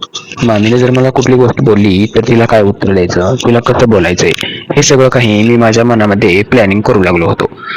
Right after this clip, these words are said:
परंतु ती मात्र अगदी बिनधास्तपणे तिच्या तिच्या विचारामध्ये हरवून गेली होती. मामीच्या त्या लुसलुसीत भागाला हात लागल्यानंतर माझ्या जीवाची जी काही ता-, हाल झाली होती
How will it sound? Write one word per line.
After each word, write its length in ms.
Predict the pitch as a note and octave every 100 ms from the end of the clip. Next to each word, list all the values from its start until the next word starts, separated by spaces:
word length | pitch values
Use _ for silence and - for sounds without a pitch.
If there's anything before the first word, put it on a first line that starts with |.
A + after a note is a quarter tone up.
| - - A#2
परंतु 240 | A#2+ B2
ती 160 | - C3
मात्र 320 | C#3+ B2 C3
अगदी 440 | G#2+ - - -
बिनधास्तपणे 840 | B2+ A2+ G#2 A2 A#2+ - A#2+ A2 - - - - - - - - - - -
तिच्या 200 | - B2+
तिच्या 280 | B2+ F#2 F#2
विचारामध्ये 540 | A#2+ - A2+ A2+ A#2+
हरवून 300 | A2 F#2+ F2+
गेली 220 | G2+ D#2
होती. 220 | G#2+ - - - - - - _ _ _ _ _ C3
मामीच्या 520 | C#3 C#3+ D#3+ E3 F3
त्या 180 | E3+ C#3
लुसलुसीत 600 | B2 - C3 B2+ C#3+ C3
भागाला 380 | A#2 A2+ A2+ A#2
हात 280 | A2 A2+
लागल्यानंतर 680 | G#2+ G2+ G2+ G#2 F#2+ A2 F#2+ A2 - -
माझ्या 260 | C3 B2 D#3+
जीवाची 400 | C#3+ C3+ C3 C3+
जी 120 | C3
काही 260 | B2+ C3 A#2+ - _ -
ता-, 400 | - A2+ - - -
हाल 360 | - - B2
झाली 260 | A#2+ A#2 A2
होती 400 | A2 - E2+